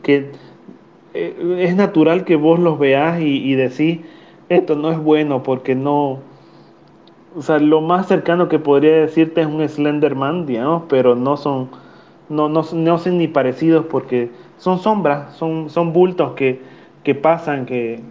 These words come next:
que, que pasan rapidito o se quedan ahí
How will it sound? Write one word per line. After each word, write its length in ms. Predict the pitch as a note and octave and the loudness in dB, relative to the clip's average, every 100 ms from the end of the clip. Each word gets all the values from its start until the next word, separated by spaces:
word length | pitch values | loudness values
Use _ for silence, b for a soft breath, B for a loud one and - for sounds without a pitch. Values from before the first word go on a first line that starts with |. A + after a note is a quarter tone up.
| - - | -20 -12
que, 220 | C3 C3 | -12 -8
que 120 | C#3 | -6
pasan 300 | C3 C#3 D#3 | -2 -2 -2
rapidito 600 | C#3 C3+ C3 C#3 D#3 D#3 C#3 | -2 0 2 2 4 2 2
o 100 | B2+ | -2
se 140 | B2 | -4
quedan 280 | C#3+ C#3 C#3+ | 0 0 0
ahí 480 | C3 C3+ C#3+ D3+ | 0 2 4 2